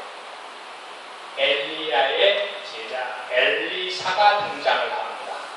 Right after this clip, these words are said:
엘리사가 어떻게 이 원정길에, 에, 같이 나타나게 되었는지는, 에, 여러 가지 학설이 있습니다만, 이 하나님께서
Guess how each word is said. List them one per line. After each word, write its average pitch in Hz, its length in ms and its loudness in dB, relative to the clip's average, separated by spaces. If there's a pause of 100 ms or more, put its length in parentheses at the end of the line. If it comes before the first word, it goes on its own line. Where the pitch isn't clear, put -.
(840)
엘리사가 - 800 8
어떻게 214 560 6
이 - 240 6
원정길에, - 1300 4 (200)
에, 117 380 -4 (540)
같이 - 640 0 (960)
나타나게 139 720 0
되었는지는, 135 800 0
에, - 1400 -10
여러 135 180 4
가지 131 220 6
학설이 - 400 -4
있습니다만, - 800 -2 (1300)
이 226 80 -6
하나님께서 - 1000 -2